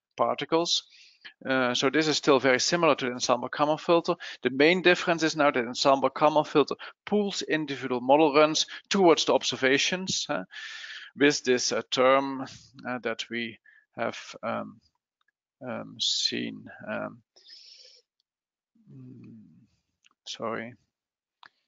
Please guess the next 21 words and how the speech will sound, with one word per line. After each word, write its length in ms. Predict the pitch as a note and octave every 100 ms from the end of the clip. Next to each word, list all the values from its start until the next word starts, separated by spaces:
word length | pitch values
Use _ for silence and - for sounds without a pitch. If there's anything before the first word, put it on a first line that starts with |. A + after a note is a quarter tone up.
| _ _ -
that 180 | A#2
we 100 | A#2+
have 120 | A2 -
seen 240 | A2+ A2
here. 400 | G#2 C3+ D3+ G3+ - _ - -
So 180 | - B2+
this 220 | C#3+ D#3+
is 120 | C#3
a 60 | C3+
very, 400 | C#3 C#3+ D3 B2+
uh, 120 | C3
strong 440 | - - F3 F#3+
term, 520 | D3+ C3 C3+ D#3 F#3 _ _ _ _ _
uh, 120 | B2+
makes 320 | B2+ C3+ C3
the 260 | - B2 B2
ensemble 340 | B2 C3+ B2+
Kammer 280 | B2 B2 B2
filter 240 | C3 B2 A2+
efficient. 560 | - C#3 F#3 F3 - - - - - -
Um, 600 | - C3+ C#3 C#3+ D3 D3